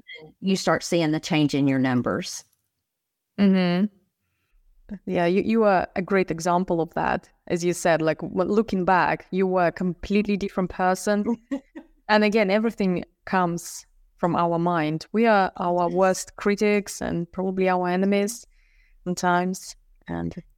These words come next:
Speaker 2: it's, it's, it's amazing listening to your story, Tonya, how you,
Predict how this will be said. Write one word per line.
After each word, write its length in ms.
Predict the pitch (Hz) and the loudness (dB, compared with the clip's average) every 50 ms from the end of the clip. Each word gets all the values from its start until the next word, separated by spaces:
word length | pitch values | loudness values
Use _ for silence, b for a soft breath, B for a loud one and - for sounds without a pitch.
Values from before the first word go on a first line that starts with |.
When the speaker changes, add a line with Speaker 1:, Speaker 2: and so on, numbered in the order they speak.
| _ - - | _ -10 -10
Speaker 2:
it's, 160 | 180 - - | -8 -4 -2
it's, 160 | - 175 - | -2 -2 -2
it's 160 | - 156 - - | -4 -4 -2 -2
amazing 480 | 185 185 185 180 185 175 180 175 175 | 0 0 2 2 0 0 -2 -2 -2
listening 400 | 175 180 170 - - 175 170 170 | -2 -4 -4 -4 -4 -2 -2 -2
to 160 | 165 - - | -4 -4 -4
your 100 | 170 170 | -4 -4
story, 640 | 165 - - - 175 175 170 170 170 165 165 170 - _ _ - | -4 -6 -6 -4 -2 0 0 0 -2 -2 -4 -6 -8 _ _ -6
Tonya, 240 | 170 170 165 165 165 | -4 -4 -4 -4 -6
how 240 | 175 175 175 170 175 | -6 -4 -4 -2 -2
you, 320 | 170 170 170 170 165 | -2 -2 -2 -2 -2